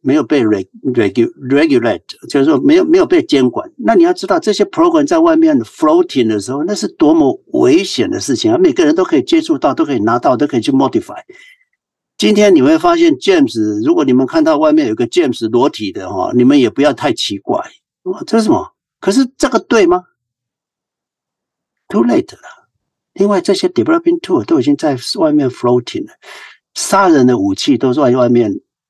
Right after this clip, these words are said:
横冲直撞。那今天你们看到这个、这个、这个美国发射飞弹，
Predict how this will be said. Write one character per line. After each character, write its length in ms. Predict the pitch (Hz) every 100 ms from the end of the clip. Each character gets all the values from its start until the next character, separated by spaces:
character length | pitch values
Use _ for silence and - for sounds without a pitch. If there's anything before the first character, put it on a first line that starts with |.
| _ _
横 280 | - 113
冲 380 | 131 123 127 - - -
直 180 | -
撞。 240 | 92 - - _ - - - - _ _ _ _
那 260 | 302 311 - _ -
今 160 | 370
天 160 | 359 359
你 60 |
们 180 | 269 127 127
看 200 | - 143
到 160 | 320
这 140 | 127 143
个、 400 | 127 117 113 156
这 140 | 160
个、 420 | 143 127 117 113 123
这 120 | 311
个 960 | - 64 62 64 - - - - 135
美 240 | 123 123 113
国 260 | 113 113
发 220 | 113 151 147
射 300 | 143 135 113
飞 240 | - 135
弹， 200 | 123 113